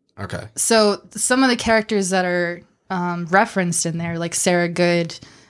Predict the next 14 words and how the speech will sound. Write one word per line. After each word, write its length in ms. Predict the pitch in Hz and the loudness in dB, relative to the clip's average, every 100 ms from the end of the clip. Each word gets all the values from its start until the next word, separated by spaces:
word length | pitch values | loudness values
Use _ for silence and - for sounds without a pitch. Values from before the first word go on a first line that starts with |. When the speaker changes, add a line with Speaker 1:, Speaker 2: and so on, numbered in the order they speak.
| _ | _
Speaker 2:
and, 640 | 185 175 170 170 165 - - - | 0 0 0 -2 0 0 -2 -2
uh, 380 | 165 156 87 - 208 - - _ _ - | -2 -2 -4 -8 -12 -18 -20 _ _ -12
the, 120 | 170 - | -12 -6
the 80 | 175 | -6
guy's 380 | 175 165 165 170 | -2 -2 -2 -4
name, 240 | 170 165 | -4 -2
I 80 | 165 | -4
forget 260 | - 165 165 | -6 -6 -4
his 160 | 160 | -4
name. 80 | 180 | -2
Speaker 1:
Is 80 | 170 | 0
it 140 | 85 | -2
a 20 | |
prophet? 500 | 87 107 101 104 107 | -2 -2 -2 0 -2